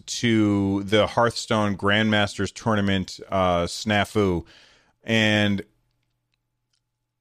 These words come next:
I'm not gonna get into everything that, that happened. Go back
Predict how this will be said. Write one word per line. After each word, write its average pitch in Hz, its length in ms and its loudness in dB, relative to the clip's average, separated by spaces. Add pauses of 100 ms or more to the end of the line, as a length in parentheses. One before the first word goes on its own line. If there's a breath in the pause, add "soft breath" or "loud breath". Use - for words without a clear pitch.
(140)
I'm 139 160 2
not 156 160 4
gonna 139 160 2
get 127 160 2
into 135 240 2
everything 117 680 2
that, 107 280 0
that 104 200 2
happened. 107 420 -2
Go 104 160 2
back 92 600 -4